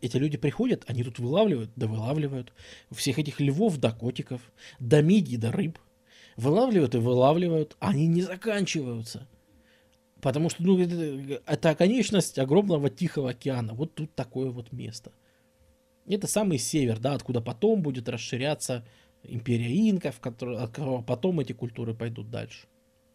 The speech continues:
Еще вот этого на юге всего вот этого нету. Это все еще, там еще охотники-собиратели, которые не шарят.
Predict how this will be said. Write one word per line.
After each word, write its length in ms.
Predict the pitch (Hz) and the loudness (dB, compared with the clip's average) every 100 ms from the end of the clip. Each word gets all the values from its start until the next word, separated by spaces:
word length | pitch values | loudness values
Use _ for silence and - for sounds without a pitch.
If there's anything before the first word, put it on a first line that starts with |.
| _ _ _ _ _ _ - - | _ _ _ _ _ _ -18 -8
Еще 260 | 113 139 | -4 0
вот 120 | 160 139 | 0 0
этого 340 | 131 127 113 - _ | 0 -2 -4 -8 _
на 120 | 123 | 0
юге 320 | 127 170 151 123 | 2 4 2 -2
всего 360 | - 110 123 | -4 -4 -4
вот 140 | 117 117 | -6 -8
этого 220 | 113 110 | -8 -8
нету. 360 | 120 127 120 120 _ _ _ | -8 -10 -12 -20 _ _ _
Это 260 | 143 120 113 | -8 -8 -8
все 160 | 113 117 | -8 -10
еще, 180 | 113 - | -10 -2
там 200 | 160 170 | 0 2
еще 280 | 135 131 127 - - | 0 -4 -8 -12 -14
охотники-собиратели, 960 | - 117 143 123 117 123 123 139 - 117 | -8 -4 -4 -4 -10 -8 -4 -2 -2 -4
которые 340 | 120 127 117 | -6 -6 -4
не 120 | 113 | -4
шарят. 340 | 117 117 113 | -4 -4 -6